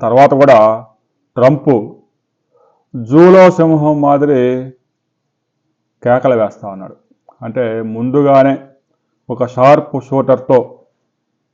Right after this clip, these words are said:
అది ఎయిర్ గన్ అని తెలుస్తూ ఉంది. అయితే ఒక వ్యక్తి ఆ పెనుగులాటలో చనిపోయాడట. అంటే ఎవరైతే ఆ ఎయిర్ గన్తో కాల్చారో అతన్ని చంపారా, ఇంకెవరినైనా చంపారా అనేది తెలియదు.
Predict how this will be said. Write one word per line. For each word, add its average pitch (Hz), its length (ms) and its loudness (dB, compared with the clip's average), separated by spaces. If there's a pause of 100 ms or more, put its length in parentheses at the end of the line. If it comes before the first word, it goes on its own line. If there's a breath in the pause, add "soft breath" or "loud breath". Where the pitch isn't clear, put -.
(340)
అది 120 140 -4 (140)
ఎయిర్ 165 240 4
గన్ 151 200 2
అని 139 160 -2
తెలుస్తూ 120 280 -4 (100)
ఉంది. 110 180 -10 (1300)
అయితే 131 220 0 (180)
ఒక 123 160 -4
వ్యక్తి 123 300 -2 (1000)
ఆ - 20 4 (280)
పెనుగులాటలో 151 640 4 (160)
చనిపోయాడట. 113 480 -4 (720)
అంటే 120 140 -6 (100)
ఎవరైతే 131 360 0
ఆ - 20 0 (100)
ఎయిర్ 120 200 0
గన్తో 120 320 -4
కాల్చారో 110 460 -4
అతన్ని 110 260 -8
చంపారా, 113 340 -4 (300)
ఇంకెవరినైనా 110 560 -6
చంపారా 107 380 -10
అనేది 104 200 -12
తెలియదు. 107 240 -14